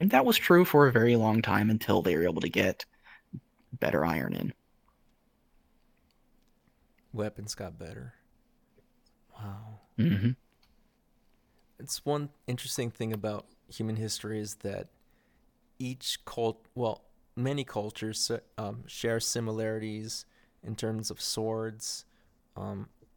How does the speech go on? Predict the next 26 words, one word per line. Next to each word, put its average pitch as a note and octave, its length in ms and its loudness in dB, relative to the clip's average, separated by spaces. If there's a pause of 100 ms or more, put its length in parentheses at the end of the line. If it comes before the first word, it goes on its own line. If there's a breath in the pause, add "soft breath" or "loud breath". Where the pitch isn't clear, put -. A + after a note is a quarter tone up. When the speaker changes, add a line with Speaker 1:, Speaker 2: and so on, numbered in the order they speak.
(140)
Speaker 2:
armor, A2 720 -4 (480)
helmets. - 920 -6 (1300)
It's, - 340 -6
it's D#3+ 160 -4
almost F#3 300 2
like A2+ 120 8
we A#2 60 2
Speaker 1:
Mm-hmm. C#3+ 140 2
Speaker 2:
developed A#2+ 800 -2 (880)
telepathically, G#2 1300 -4 (920)
you A#2+ 120 -2
know? D3+ 440 -2 (320)
Like, D3+ 260 -2
that's G3+ 260 0
what B3 120 2
I F3+ 100 0
find A#2 540 -2 (100)
very A2+ 160 -2
interesting. - 340 -8
And G3 160 0
granted, C3 560 0
you B2+ 80 -4
know, B2 220 0
these C3 260 -4
were A#2 120 -4
probably, A#2 580 0